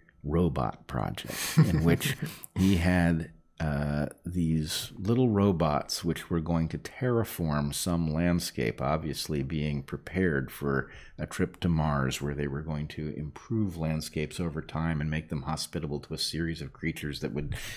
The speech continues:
Speaker 1: then be, you know, introduced. We'd think this was, you know, incredibly marvelous technology.
Speaker 2: Yeah.
Speaker 1: But here it is. It's happened on its own completely. We all know the name of the thing. Most of us do not understand how profound its impact on North America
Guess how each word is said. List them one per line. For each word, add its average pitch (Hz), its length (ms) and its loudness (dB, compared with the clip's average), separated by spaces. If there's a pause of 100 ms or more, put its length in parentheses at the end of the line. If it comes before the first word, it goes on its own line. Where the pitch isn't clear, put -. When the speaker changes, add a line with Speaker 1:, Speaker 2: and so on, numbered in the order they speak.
(160)
Speaker 1:
then 85 240 0
be, 78 420 0
you 85 140 -6
know, 71 200 0
introduced. 82 520 6 (280)
We'd 110 240 -6
think 110 180 0
this - 180 -4
was, - 260 -6 (160)
you 85 100 -2
know, 69 140 -2
incredibly 110 960 2
marvelous 71 500 -2
technology. 80 800 -4
Speaker 2:
Yeah. 127 280 4 (100)
Speaker 1:
But 95 100 -2
here 160 200 4
it 180 60 6
is. 123 280 4 (260)
It's 113 140 -4
happened 123 540 -2 (260)
on 104 200 -2
its 135 180 -6
own 120 360 0
completely. 110 840 2 (300)
We 101 80 2
all 95 160 4
know 107 160 6
the 113 100 8
name 104 240 6
of 104 60 2
the 101 80 -2
thing. 104 400 0
Most 82 240 -2
of 104 100 -4
us 104 140 -4
do - 80 -6
not 87 320 0
understand 87 680 -2
how 80 180 -2
profound 78 880 -8
its 67 140 -8
impact 78 480 -4
on 73 160 -4
North 73 240 -4
America 71 560 -4